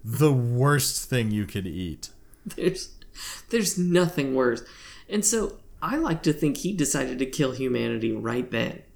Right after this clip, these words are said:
Speaker 1: <laughs>
Speaker 2: He said, "Anyone that makes this should, should be totally wiped off their planet."
Speaker 1: Yeah, this is rancid.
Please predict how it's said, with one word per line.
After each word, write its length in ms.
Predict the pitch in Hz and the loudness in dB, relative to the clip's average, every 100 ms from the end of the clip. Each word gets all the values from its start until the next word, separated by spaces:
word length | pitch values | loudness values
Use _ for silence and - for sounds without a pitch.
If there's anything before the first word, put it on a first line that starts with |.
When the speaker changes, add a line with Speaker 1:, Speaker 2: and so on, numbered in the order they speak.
| - | 4
Speaker 1:
<laughs> 140 | 160 - - - - - 196 190 | 4 4 -8 -16 -16 -6 2 2
Speaker 2:
He 60 | |
said, 260 | 135 151 160 | 4 2 4
"Anyone 460 | 151 165 185 165 151 | 4 4 6 4 2
that 160 | 135 | 0
makes 260 | 143 135 - | 2 0 0
this 360 | 127 120 113 - | 0 0 0 -4
should, 480 | - - 139 123 117 - - - - - 165 | 2 2 4 0 -2 -16 -20 -18 -18 -16 -6
should 400 | - - 147 - | -4 0 0 0
be 320 | 131 123 - - - - - - - - - - - - - | -4 -4 -8 -20 -20 -20 -20 -20 -20 -20 -20 -20 -20 -20 -14
totally 440 | - 160 156 135 127 | -2 2 4 4 4
wiped 320 | 123 123 - | 2 0 -2
off 200 | 117 - | -4 -2
their 140 | - | -6
planet." 400 | - - - - - - - - | -6 -8 -10 -14 -20 -20 -20 -6
Speaker 1:
Yeah, 560 | 123 127 131 98 73 71 | 2 4 4 4 -2 -6
this 460 | 104 170 214 214 | 0 2 2 0
is 300 | 147 131 104 | -2 -6 -6
rancid. 720 | 95 101 123 117 - 82 - | -6 0 0 0 -4 -8 -10